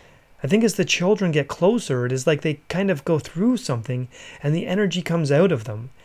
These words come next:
and he smashes either their body or their energy with this hammer. He's smashing it so he can steal it. He believes this will give him more power and more control.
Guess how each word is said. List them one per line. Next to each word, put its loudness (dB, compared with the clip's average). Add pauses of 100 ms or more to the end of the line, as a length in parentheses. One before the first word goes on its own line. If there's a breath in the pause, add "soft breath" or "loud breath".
(160 loud breath)
and 2
he 4
smashes -4
either -2 (200)
their -4 (440)
body -2 (420)
or -2
their 0
energy -2
with -6
this -6
hammer. -6 (1600 soft breath)
He's -2
smashing -2
it -6
so 0
he 0
can -4
steal 0
it. -14 (1040 soft breath)
He -2
believes 2
this 4
will 0
give 2
him 4
more 2
power 0
and 2
more 4
control. -2